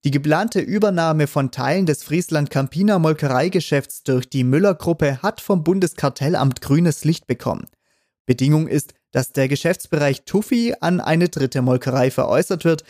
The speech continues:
und dass unwiderrufliche und unbefristete Lizenzen an der Marke Landliebe erteilt werden. Friesland-Campina mit Umsatzsprung. Friesland-Campina hat im Jahr zwanzig zweiundzwanzig Umsatzerlöse in Höhe von vierzehn Komma eins Milliarden Euro erzielt.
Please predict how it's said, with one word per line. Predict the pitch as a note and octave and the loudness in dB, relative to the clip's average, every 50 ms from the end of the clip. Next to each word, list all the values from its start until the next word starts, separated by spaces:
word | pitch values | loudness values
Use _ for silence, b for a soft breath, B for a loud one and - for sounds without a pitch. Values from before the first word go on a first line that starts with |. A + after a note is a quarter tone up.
| b b b - | b b b 0
und | F#3 G#3+ A#3 A#3+ - F3+ | 0 2 2 0 -2 -4
dass | E3 D#3 - | -4 -4 -6
unwiderrufliche | - - F#3 G3 G3 F#3+ E3+ D#3+ D3+ D3 D3+ D#3 - - D3+ C#3+ D3 C#3+ - | -4 0 2 2 2 4 4 2 2 2 -2 -4 -2 0 -2 0 2 0 0
und | - C3 B2+ - B2+ | 0 -4 -6 -2 -2
unbefristete | C#3+ D#3 D3 C#3+ - - C#3 C3 - - B2+ - C3 | -2 2 2 0 0 0 -4 -4 -2 -2 -2 0 2
Lizenzen | B2+ B2 A#2+ A#2+ - - C3+ D3 F3+ F3+ - E3 D3 | 2 2 0 0 0 -2 0 0 0 -4 -4 -4 -4
an | - - A#2 D3 C3+ | -2 0 0 2 4
der | C3 B2+ | 4 2
Marke | B2+ B2 - D3 D#3 - D3 | 2 2 2 0 0 0 0
Landliebe | C3 B2+ B2+ C#3 F3 F#3 - - E3+ D#3+ D3+ E3 E3+ | 0 2 2 2 0 -2 -2 -2 -2 0 2 2 2
erteilt | - - A#3 - - - B2+ - G2 - - | 2 0 -6 -6 -4 -4 -4 -4 -4 -6 -6
werden. | - - - - - - - _ _ _ _ _ _ _ _ _ _ _ _ | -6 -6 -6 -6 -8 -12 -20 _ _ _ _ _ _ _ _ _ _ _ _
Friesland-Campina | - - F3 G#3 A3+ - - E3+ D3 C#3 C3 - C3 B2 B2+ - - - C#3+ E3+ F3+ D#3+ C3+ B2+ | -8 -2 0 0 0 0 0 0 0 0 -2 -4 -6 -6 -6 -6 -4 0 2 2 2 2 2 2
mit | B2+ E3 F#3+ - - | 2 2 0 0 0
Umsatzsprung. | D3+ D#3 E3+ - - C3 - - - - - A#2 A2 E2+ - F3 - _ _ _ _ _ _ _ _ _ _ | 0 0 0 0 -2 -6 -8 -8 -12 -14 -10 -8 -8 -8 -10 -14 -20 _ _ _ _ _ _ _ _ _ _
Friesland-Campina | - C3+ C#3 C3 - C#3 C3 C3+ C3+ - C#3 C3 B2 - - D#3+ F#3+ G#3+ G#3+ F3 C#3+ C#3 | -2 -2 0 0 2 0 0 0 0 -2 -2 -4 -4 -4 -4 0 0 2 2 2 0 -2
hat | F3+ F3+ - | -2 -4 0
im | - G3+ F#3 | 2 2 2
Jahr | D3+ C3+ E3 G3+ - | 4 2 0 0 -4
zwanzig | - - F3+ F#3 - G3+ F#3+ - - | -4 -4 -4 -2 -2 -4 -10 -10 -10
zweiundzwanzig | - D#3+ E3+ G3 G#3 E3 D3 - - C3 B2+ C3 - - C3 - - - | -2 0 2 4 4 2 0 0 2 2 2 2 0 -2 -4 -4 -4 0
Umsatzerlöse | D#3+ G#3 A3 - G#3 E3+ - - - - D#3 D3+ D3 D3 D3+ - D#3 | 0 0 0 0 -2 -6 -4 -4 0 2 4 4 4 4 2 0 -2
in | D3 - F#3 F#3+ D3+ C3 | -2 0 0 0 0 2
Höhe | C#3 D#3 F#3 G3+ F#3 | 4 4 4 4 4
von | D#3 - C3+ B2 G#2+ - | 2 0 -4 -6 -6 -8
vierzehn | - - C#3 D3+ D3+ - - C#3+ B2+ - | -4 -2 -2 -2 -2 -2 -6 -6 -6 -6
Komma | - C3+ C3 C#3 - | -4 -2 0 0 0
eins | - - C#3 E3 F3+ - - | 0 0 0 0 0 -2 0
Milliarden | D3+ C#3 C3 C3 B2+ B2+ B2+ D3 B2 | 0 2 2 2 2 2 2 0 -2
Euro | - - C#3 E3 F3 E3+ D#3+ E3 - | 0 2 0 2 2 2 2 2 2
erzielt. | - C#3 - - - F#3 G3 A3+ A#3+ - | 2 -2 -4 -4 -6 -2 0 0 -2 -2